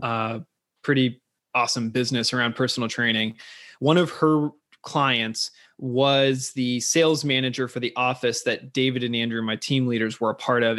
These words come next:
and was a colleague of theirs, a fellow realtor for years and years. It's a good friend. And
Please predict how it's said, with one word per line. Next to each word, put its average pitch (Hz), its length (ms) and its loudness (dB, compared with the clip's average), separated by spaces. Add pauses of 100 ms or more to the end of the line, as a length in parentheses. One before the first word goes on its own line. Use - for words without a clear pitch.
and 123 100 -4
was 117 140 -4
a 110 60 -2
colleague 120 460 2
of 117 120 -2
theirs, 113 520 0
a 107 340 -2
fellow 123 280 2
realtor 110 440 0
for 107 220 -6
years 110 300 -2
and 107 80 -6
years. 104 180 -6
It's - 180 -4
a 135 40 0
good 123 300 0
friend. - 340 -6 (560)
And 127 480 2